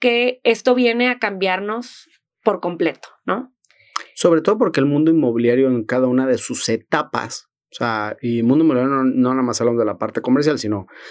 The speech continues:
Speaker 2: desde la parte de conceptualización, la parte de construcción. O sea, esto es una, esta es una primera alerta o una, un primer llamado a que hay diferentes tareas que la tecnología nos ayudará a hacer mucho más rápido.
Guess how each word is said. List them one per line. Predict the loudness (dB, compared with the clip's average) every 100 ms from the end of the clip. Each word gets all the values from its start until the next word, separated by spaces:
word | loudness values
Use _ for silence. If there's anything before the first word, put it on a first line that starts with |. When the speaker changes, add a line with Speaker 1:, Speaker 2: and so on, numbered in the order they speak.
| -14 -6
Speaker 2:
desde | -2 -2
la | -2
parte | -2 -2
de | -2
conceptualización, | -4 -6 -2 -2 -2 -4 0 0
la | 0
parte | -4 -4
de | -2
construcción. | -4 -2 -4 0 2 2 -4
O | _ _ _
sea, | 0 0
esto | 0 -2
es | -2 0
una, | 0 2 0 0 0 -4 -8 _ _ _ _ -8 -4
esta | -2 0
es | 0
una | 0 0
primera | 2 2 2 0
alerta | 0 0 -2 -4 -6 -6 -4
o | 0 2
una, | 2 0 -2 _
un | -2 0
primer | 0 0 0
llamado | 0 0 0 -4 -8 _ _ -8
a | -4
que | 0
hay | 0
diferentes | 0 -2 -2 -2 -2 -4
tareas | -4 0 0 -2 -8 -16 _ _ -2
que | -2
la | 0
tecnología | 0 0 0 0 0 0
nos | 0 0
ayudará | -4 -2 0 0 0 -2 -2
a |
hacer | -4 -2 -2
mucho | -2 -2
más | -2 -2
rápido. | -2 0 0 0